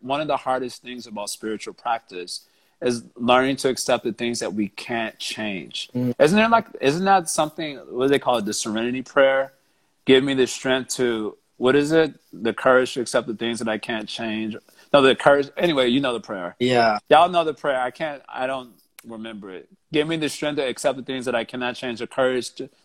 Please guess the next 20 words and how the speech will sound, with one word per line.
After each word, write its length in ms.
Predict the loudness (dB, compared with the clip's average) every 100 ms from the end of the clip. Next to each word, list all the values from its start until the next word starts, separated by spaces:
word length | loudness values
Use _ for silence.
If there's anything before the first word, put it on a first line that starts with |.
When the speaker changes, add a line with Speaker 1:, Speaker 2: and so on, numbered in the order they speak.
| -6
Speaker 1:
to 80 |
change 260 | -2 -2 -2
the 80 | -4
things 260 | -4 -4 -2
that 100 | -2
I 100 | -4
can." 520 | -6 -2 0 -2 -2
Speaker 2:
And 120 | 2
the 100 | 4
wisdom. 280 | 4 2 0
Speaker 1:
And 300 | 4 6 4 -4 _ -6 -2
the 120 | 0
wisdom 380 | 2 0 0 -4
to 80 | -4
see 180 | -2
the 140 | -2 -2
difference, 380 | -4 -4 -8 -8 -6
Speaker 2:
Yeah. 120 | -6
Speaker 1:
right? 200 | -6 -8
Both. 640 | -10 -4 -4 -6 -10 -20